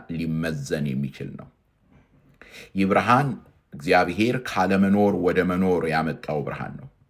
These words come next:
ግኖስቲኮች እንደሚሉት ከእግዚአብሔር ከመለኮቱ ወይንም ከኤዮን ፍንጣቂ የተገኘ አይደለም። እምኀበ አልቦ ሀበቦ፣ ካለመኖር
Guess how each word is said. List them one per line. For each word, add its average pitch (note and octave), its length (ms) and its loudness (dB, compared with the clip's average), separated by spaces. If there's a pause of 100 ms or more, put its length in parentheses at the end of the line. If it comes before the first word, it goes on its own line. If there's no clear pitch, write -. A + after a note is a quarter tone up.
(120)
ግኖስቲኮች C#2+ 640 -6
እንደሚሉት D#2+ 640 0 (800)
ከእግዚአብሔር D#2+ 560 2
ከመለኮቱ D#2+ 580 -4 (260)
ወይንም D2 360 0 (200)
ከኤዮን F2 640 -2
ፍንጣቂ F2 560 -6 (360)
የተገኘ D2 520 -4
አይደለም። - 460 -10 (1200)
እምኀበ D#2+ 400 0
አልቦ D2 300 0 (540)
ሀበቦ፣ C#2+ 360 -4 (1000)
ካለመኖር E2 680 0